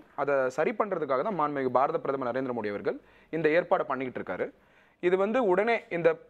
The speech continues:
அதாவது, தொழிற்கள் கீழே போறது மேலே போறதுங்கிறது சகஜம், அதாவது economic cycle சகஜம்.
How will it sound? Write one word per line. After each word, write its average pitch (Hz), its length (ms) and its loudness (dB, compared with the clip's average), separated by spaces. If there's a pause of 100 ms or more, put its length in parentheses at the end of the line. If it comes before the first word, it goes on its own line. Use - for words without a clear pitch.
அதாவது, 190 260 2
தொழிற்கள் 226 460 2
கீழே 202 220 0
போறது 190 300 0
மேலே 175 220 2
போறதுங்கிறது 165 640 0 (140)
சகஜம், 170 400 0 (320)
அதாவது 156 560 2
economic 220 420 0
cycle 175 420 0 (280)
சகஜம். 156 360 0